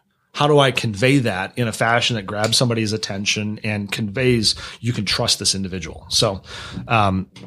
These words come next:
the other book that I just am about three quarters of the way through, Tim Chermack, C H E R M A C K or A K, can't remember which, High Hanging Fruit is the name of it.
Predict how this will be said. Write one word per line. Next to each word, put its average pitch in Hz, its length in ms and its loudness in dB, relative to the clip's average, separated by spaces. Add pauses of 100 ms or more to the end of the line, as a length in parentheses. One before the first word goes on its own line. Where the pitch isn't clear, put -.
(160)
the 123 160 2
other 151 140 6
book 143 240 2
that 120 100 2
I 117 160 4
just 135 640 0
am 117 200 -8
about 110 340 -2
three 131 140 -8
quarters 123 280 -4
of 110 60 -4
the 107 60 -4
way 110 140 0
through, 113 440 0 (480)
Tim 151 360 2
Chermack, 123 600 0
C 135 240 4
H 120 220 2
E 127 140 2
R 117 200 4
M 120 180 0
A 113 300 0
C 180 260 2
K 208 300 0
or 107 200 2
A 123 140 4
K, 110 240 -4
can't - 300 -8
remember 123 180 -2
which, 110 320 -2 (260)
High 160 220 2
Hanging 143 380 2
Fruit 113 340 0
is 101 160 -2
the 101 80 -2
name 82 160 -6
of 73 100 -12
it. - 100 -16